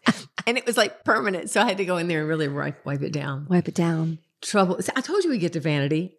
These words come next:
Speaker 2: I told you we would get to vanity, and here we are.
Speaker 1: Here we
Speaker 2: Wa-,
Speaker 1: are.
Speaker 2: vanity has raised its head once again.
Speaker 1: Ah, my nose. We're gonna go ice it down.
Speaker 2: <laughs> You gonna put your nose in the ice?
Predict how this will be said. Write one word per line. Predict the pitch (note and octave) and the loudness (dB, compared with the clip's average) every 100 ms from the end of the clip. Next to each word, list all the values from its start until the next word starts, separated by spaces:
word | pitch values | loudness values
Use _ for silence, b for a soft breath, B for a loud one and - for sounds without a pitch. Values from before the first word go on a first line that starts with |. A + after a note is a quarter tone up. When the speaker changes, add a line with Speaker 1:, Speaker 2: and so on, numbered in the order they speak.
| - | 0
Speaker 2:
I | D#3+ | 2
told | C#3+ - - A3 A3 G3+ | 0 -8 -4 0 0 0
you | |
we | F#3+ D3 | 0 0
would | C#3+ C3+ | -2 -2
get | E3 G#3 - | 2 2 2
to | D#3+ | -2
vanity, | D3+ C#3 C3 C3 - | 0 0 -2 -6 -6
and | D3 | -4
here | C#3 D#3 | -2 0
we | D#3 D3+ | 0 0
are. | C#3+ | -2
Speaker 1:
Here | C#3 B3 - | 0 0 -2
we | B3 E3 | -2 -2
Speaker 2:
Wa-, | |
Speaker 1:
are. | - A3+ A3+ F3+ | -2 -8 -12 2
Speaker 2:
vanity | A3+ A#3 A3+ G#3 | 4 4 4 4
has | E3+ | 2
raised | D3+ B2+ D#3+ D#3 D3 C#3 | -2 0 2 2 0 -4
its | C#3 | -4
head | - C3 B2+ | 0 0 0
once | C3 C3 - | -4 -6 -6
again. | C#3 - - - | -4 -4 -4 -6
Speaker 1:
Ah, | E3+ C4 A#3 F3 C3+ _ B B B B | -2 0 0 -2 -8 _ B B B B
my | F#3+ | -4
nose. | G3+ G#3 G3 G3 G3+ - | -2 0 2 0 -2 -2
We're | G3 | 0
gonna | F#3+ | 2
go | F#3 F3+ - - | 2 0 -2 -6
ice | - G3+ G3 | -4 -4 -4
it | F3+ | -6
down. | G3 F#3+ F3+ F3+ F3+ | -2 0 2 2 2
Speaker 2:
<laughs> | G#3+ G#3 - - - - - | 0 -4 -10 -12 -14 -16 -16
You | - B3 | 0 2
gonna | A3 | 2
put | G3+ | 0
your | |
nose | F#3+ D#3 F3 | 0 2 0
in | F#3 | 0
the | F3+ | 0
ice? | D3+ D#3+ F#3+ - | 2 0 -2 -6